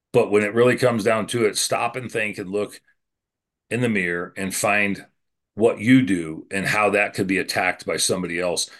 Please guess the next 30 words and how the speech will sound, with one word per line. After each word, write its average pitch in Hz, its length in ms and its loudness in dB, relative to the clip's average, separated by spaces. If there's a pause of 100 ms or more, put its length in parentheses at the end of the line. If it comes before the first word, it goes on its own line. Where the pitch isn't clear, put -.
(140)
And 95 260 -4
what 110 220 2
would 123 140 2
it 117 160 -2
take 110 280 -2
for 101 120 -6
you 104 300 4
to 120 100 2
get 95 180 0
engaged 85 600 -6 (300)
when 101 120 -2
somebody 107 360 2
came 95 300 -2
knocking 98 320 0
on 92 160 -4
your 101 160 2
door 82 460 -4 (300)
to 101 80 -4
turn 107 280 0
around 90 200 -2
and 82 100 -6
try 95 160 -2
to 82 120 -4
take - 280 -6
it? - 220 -10
Whether 90 260 2
it's, - 200 0 (580)
whether 95 180 2
it's - 100 0
shotguns, 107 800 0